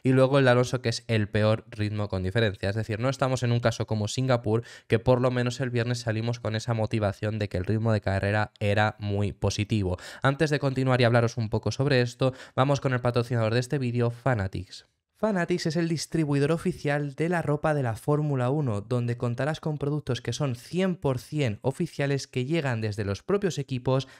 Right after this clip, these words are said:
hasta tu casa. Si quieres vestir como cualquier piloto de la parrilla, ya sea Fernando Alonso, ya sea Carlos Sainz, sea Sergio Pérez,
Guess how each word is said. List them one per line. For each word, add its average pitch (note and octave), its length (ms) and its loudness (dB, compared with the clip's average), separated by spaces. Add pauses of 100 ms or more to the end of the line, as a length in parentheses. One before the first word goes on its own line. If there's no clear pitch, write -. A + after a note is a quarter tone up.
(100)
hasta F2+ 300 -4
tu F2 140 -4
casa. F2 440 0 (300)
Si B2 140 -2
quieres D3 260 2
vestir C3 300 0
como A#2+ 260 -2
cualquier B2+ 500 0
piloto C#3 280 -4
de C3+ 80 -2
la B2+ 80 -4
parrilla, C3 440 -2
ya A2+ 200 -4
sea A#2 260 -4
Fernando A#2 440 -2
Alonso, A#2+ 440 -2
ya G#2+ 160 -6
sea F#2 280 -4
Carlos A#2+ 420 0
Sainz, A2 380 -4
sea A2 280 -6
Sergio B2+ 400 -4
Pérez, A#2+ 300 -2